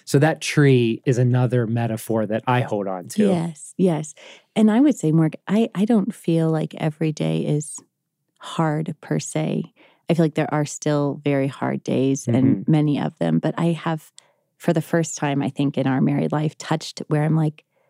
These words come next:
Speaker 2: that day was so filled with wind from the sheer gladness
Speaker 1: Yes.
Speaker 2: of the fruit we're harvesting from our marriage, that that was a great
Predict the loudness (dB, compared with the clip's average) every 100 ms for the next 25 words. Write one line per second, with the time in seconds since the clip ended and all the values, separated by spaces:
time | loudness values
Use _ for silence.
0 | _ _ _ -4 -2 -2 -4 -2 0 0
1 | 0 0 -2 -2 -2 0 0 -2 -2 0
2 | 0 -2 -2 _ _ _ _ _ _ _
3 | _ _ 0 4 4 4 4 2 -4 -12
4 | _ _ _ _ _ -16 -4 0 2 2
5 | 2 -2 -6 _ _ _ -2 -2 -2 -10
6 | _ -14 -2 0 0 0 -2 0 2 2
7 | 0 -2 0 0 -4 -10 -2 0 0 -4
8 | -12 -20 _ _ _ _ _ _ _ _
9 | _ -2 -2 0 0 0 -2 -2 -4 -4
10 | -2 0 2 2 2 2 0 0 0 -2
11 | -2 -4 -2 -6 -4 -6 -6 -4 -2 -2